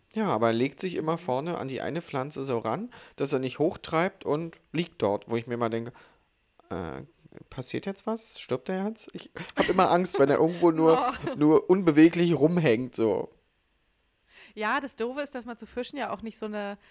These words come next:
Speaker 2: so eine gute Verbindung aufbauen kann, wie jetzt zum Beispiel zu Hunden oder Katzen oder auch zu Vögeln zum Beispiel.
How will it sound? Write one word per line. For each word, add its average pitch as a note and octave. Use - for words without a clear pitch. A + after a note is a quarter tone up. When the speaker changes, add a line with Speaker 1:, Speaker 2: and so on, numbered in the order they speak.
Speaker 2:
so -
eine G3+
gute G#3+
Verbindung A3+
aufbauen D#3
kann, F#3
wie G3
jetzt F3+
zum G3
Beispiel F3+
zu -
Hunden G#3+
oder E3+
Katzen -
oder E3+
auch -
zu -
Vögeln G3+
zum D#3
Beispiel. G3